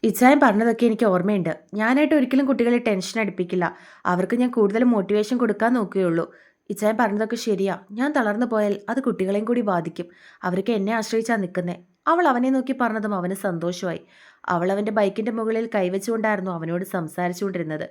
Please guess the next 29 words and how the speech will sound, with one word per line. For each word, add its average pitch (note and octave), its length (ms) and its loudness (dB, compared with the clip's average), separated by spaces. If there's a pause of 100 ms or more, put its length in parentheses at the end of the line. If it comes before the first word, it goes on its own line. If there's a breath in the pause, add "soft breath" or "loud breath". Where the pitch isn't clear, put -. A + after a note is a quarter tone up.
(320 loud breath)
അവൾ F4 200 4
വെച്ചിരുന്ന D4 420 0
കൈക്ക് C4 340 -2
മുകളിൽ A#3+ 360 0
അവനും G3 380 -2
തന്റെ G3+ 240 -6
കൈവച്ചു. E3+ 420 -6 (420 soft breath)
"അത് D4+ 120 2
മാത്രമല്ല A3+ 500 2
ഷീതു, F3+ 500 -4 (120)
ആവശ്യമില്ലാത്ത A3+ 520 0
ചിന്തകളൊക്കെ G#3 580 -2
നിന്റെ G#3+ 220 0
മനസ്സിൽ G#3 380 -4
നിന്ന് A3+ 400 -8
നീ G3 120 -4
ഒഴിവാക്കണം. F3+ 560 -2 (400 soft breath)
ഞാൻ A#3+ 160 -4
പറഞ്ഞതൊക്കെ B3 480 -2
എന്താണെന്ന് A3+ 360 -2
മനസ്സിലായല്ലോ?" F#3+ 720 -4 (280 soft breath)
അവൻ E4+ 240 2
പറഞ്ഞതും C4 480 0
അവൾ F#3 180 -4
മനസ്സിലായി G#3+ 520 -2
എന്നുള്ള A#3 260 -4
അർത്ഥത്തിൽ G#3+ 480 -4
തലയാട്ടി. E3+ 560 -6 (280 soft breath)
"ശരി, G#3 380 -4